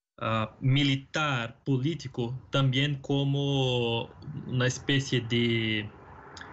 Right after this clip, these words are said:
buffer zone, zona de amortiguamiento, si me entiendes. O sea, ah, quer-, quiero, quiero, quiero expresar que cuanto más,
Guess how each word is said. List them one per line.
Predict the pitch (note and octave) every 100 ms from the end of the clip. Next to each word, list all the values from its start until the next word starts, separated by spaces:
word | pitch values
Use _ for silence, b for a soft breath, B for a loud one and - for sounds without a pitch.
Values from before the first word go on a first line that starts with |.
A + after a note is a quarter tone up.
| B2+
buffer | B2+ F3 D#3 B2
zone, | A#2+ G#2+ -
zona | B2 D#3 F3+
de | D3+
amortiguamiento, | D3 C#3 C3+ C3+ A#2 A2 G#2 - - - - - - - - -
si | -
me | A#2
entiendes. | A2+ A2+ G2 F2 - - B B B B B - - - - - - _ _ _ _ -
O | C3+
sea, | - C3 A2+ - -
ah, | B2 B2 A#2+ A2 - - - _ _ _ _ _ -
quer-, | D3 - - -
quiero, | D#3+ E3+ -
quiero, | D3+ D3+ D#3 -
quiero | - D3+ D#3 D3 C#3 B2+ B2 B2 -
expresar | C3+ C3 C#3 C#3 D#3+ D#3
que | - C#3+ C3+ B B B -
cuanto | F3 F3+ F#3
más, | D#3+ D#3+ E3+ C3+ - -